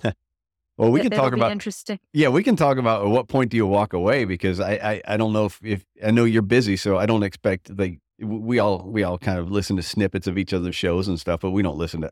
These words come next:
Speaker 1: probably full episodes. We just don't have time to do it. But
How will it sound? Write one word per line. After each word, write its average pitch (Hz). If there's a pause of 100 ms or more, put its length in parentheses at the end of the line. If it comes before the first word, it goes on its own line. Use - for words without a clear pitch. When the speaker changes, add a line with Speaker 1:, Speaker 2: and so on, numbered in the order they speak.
Speaker 1:
probably 80
full 87
episodes. 92
We 92
just 92
don't 98
have 98
time 127
to 78
do 76
it. 71 (580)
But 110